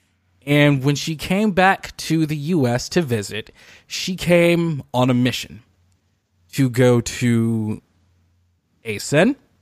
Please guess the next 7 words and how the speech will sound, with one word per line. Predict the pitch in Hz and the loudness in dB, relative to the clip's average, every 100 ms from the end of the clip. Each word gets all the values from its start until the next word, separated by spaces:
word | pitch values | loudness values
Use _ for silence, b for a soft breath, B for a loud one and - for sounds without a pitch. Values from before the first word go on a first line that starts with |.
| _ _ _ _ _ _ _ _ | _ _ _ _ _ _ _ _
the | 139 | -6
Detroit | 127 - 208 220 | -4 0 2 2
Electronic | 170 190 - 185 165 147 | 2 0 0 2 2 2
Music | 143 233 175 - | 0 2 2 0
Festival, | 127 110 - 107 117 117 120 - _ _ _ _ | -2 -2 -4 -2 2 2 2 -8 _ _ _ _
which | 120 120 | -6 0
I | 135 | 0